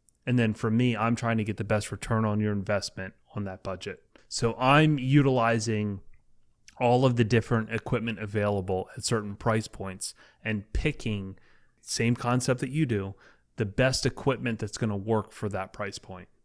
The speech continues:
based on all the things that I've <laughs> used over the years and understand what provides the best value. And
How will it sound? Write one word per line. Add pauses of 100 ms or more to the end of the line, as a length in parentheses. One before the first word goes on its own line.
(180)
based
on
all
the
things
that
I've
<laughs>
used
over
the
years (320)
and
understand
what (220)
provides
the
best
value. (440)
And